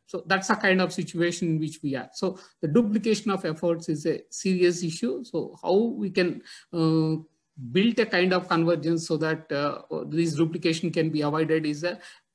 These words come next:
one of the important issue which is, which we need to look for. And any organization in this country or the world, if you look at,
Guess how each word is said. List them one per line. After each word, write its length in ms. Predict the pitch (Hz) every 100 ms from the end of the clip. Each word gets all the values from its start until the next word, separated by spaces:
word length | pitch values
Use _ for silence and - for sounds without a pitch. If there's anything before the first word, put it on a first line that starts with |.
| _
one 200 | 151 170
of 100 | 165
the 80 | 175
important 640 | 151 156 160 160 156 147
issue 340 | 147 - 147 -
which 160 | 139
is, 280 | 143 135 135 - -
which 200 | 156 160
we 100 | 147
need 160 | 147
to 80 | 139
look 200 | 185 127 -
for. 140 | - _ _ _ _ _ - - - - -
And 180 | 202
any 300 | - 185 285
organization 800 | 247 175 190 175 175 165 160 165
in 120 | 160 156
this 180 | 151
country 420 | - 151 147 196 302 - _
or 140 | 139
the 120 | 143 139
world, 440 | 143 175 160 120 -
if 100 | 143
you 60 | 160
look 180 | 156
at, 240 | 185 156